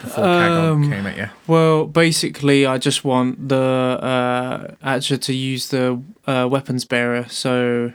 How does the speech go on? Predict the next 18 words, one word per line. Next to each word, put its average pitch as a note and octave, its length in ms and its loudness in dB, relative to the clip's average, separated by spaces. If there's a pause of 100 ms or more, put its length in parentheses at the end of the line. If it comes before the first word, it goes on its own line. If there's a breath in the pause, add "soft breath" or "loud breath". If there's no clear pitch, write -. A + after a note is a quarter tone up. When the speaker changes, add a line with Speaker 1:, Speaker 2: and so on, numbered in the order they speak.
(100)
Speaker 1:
Okay, C#3 280 -2
so - 160 -6
do C3+ 180 0
weapons D3 340 -2
Speaker 2:
just, C#3 160 2
Speaker 1:
bearer C3+ 80 -4
for A#2 180 -6
Speaker 2:
just B2 240 -4
Speaker 1:
Atcha. A2+ 60 0
Speaker 2:
attacking C3+ 440 0
with B2+ 180 -2
one, C3 360 -2
one C3+ 160 -4
D C3 140 -2
ten. A#2+ 380 -4 (260)
Speaker 1:
Yeah, C3+ 200 -2
Speaker 2:
I - 20 -2
Speaker 1:
but - 60 -14